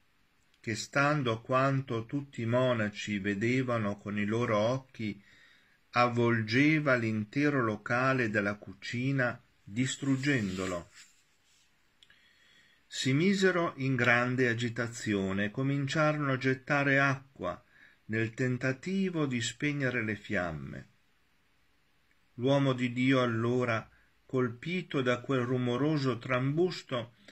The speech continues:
andò sul posto e subito constatò che quel fuoco era solo negli occhi dei fratelli.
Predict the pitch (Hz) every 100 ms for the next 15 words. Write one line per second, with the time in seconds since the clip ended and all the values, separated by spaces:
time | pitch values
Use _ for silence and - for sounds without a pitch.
0 | - - - 135 151 151 151 113 113 139
1 | 139 139 170 180 190 - 180 - _ -
2 | - _ - 139 139 - 202 156 143 135
3 | 135 151 147 - 139 139 131 117 110 113
4 | - 156 156 - 127 117 110 - 127 131
5 | - - - _ - 143 147 135 - -
6 | 165 180 196 175 139 127 127 123 123 -
7 | 143 131 127 147 139 - 104 101 98 98
8 | 98